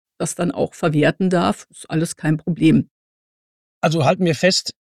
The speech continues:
Speaker 2: der Staat darf sich eines solchen privaten Zeugen, ja, den er nicht beauftragt hat, durchaus bedienen.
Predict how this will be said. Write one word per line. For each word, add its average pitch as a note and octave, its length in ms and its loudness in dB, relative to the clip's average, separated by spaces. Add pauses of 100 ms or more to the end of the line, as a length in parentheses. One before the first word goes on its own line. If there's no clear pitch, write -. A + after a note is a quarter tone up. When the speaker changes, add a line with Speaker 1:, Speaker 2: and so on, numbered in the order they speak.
(320)
Speaker 2:
der C3 440 2
Staat C3+ 360 -2
darf C3+ 180 0
sich B2 280 -2
eines C3 240 0
solchen A#2+ 360 -2
privaten B2 720 0 (320)
Zeugen, E3 520 0
ja, C#3 380 0
den B2+ 240 0
er C3+ 120 0
nicht D3 240 0
beauftragt C#3 640 0
hat, - 260 -4 (240)
durchaus C3 480 0 (120)
bedienen. C3+ 720 0